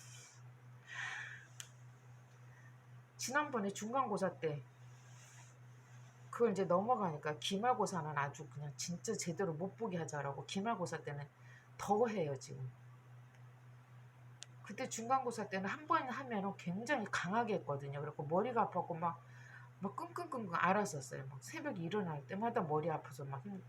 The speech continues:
힘들고. 근데 요새도 그랬는데 지금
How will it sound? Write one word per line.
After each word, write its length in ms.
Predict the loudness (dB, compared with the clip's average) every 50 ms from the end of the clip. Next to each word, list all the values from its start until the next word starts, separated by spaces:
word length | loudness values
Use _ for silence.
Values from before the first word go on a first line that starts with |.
| -16
힘들고. 640 | -16 -14 -12 -10 -6 -2 -2 -2 -2 -4 -6 -10 -10 -12 -14 -20 -20 -20 -20 -20 -20 -20 -20 -20 -20 -20 -20 -20 -20 -20 -20 -20 -20 -20 -20
근데 240 | -18 -10 -6 -2 -2
요새도 400 | 0 0 0 0 -2 -2 -2 -4
그랬는데 720 | -2 0 0 0 2 0 0 0 0 0 0 0 0 -2 -6 -12 -18 -18 -20 -20 -20 -20 -20 -20 -20 -20 -20 -20 -20 -20 -20 -20 -20 -16 -12
지금 360 | -8 -4 -2 -2 -2 -2 -2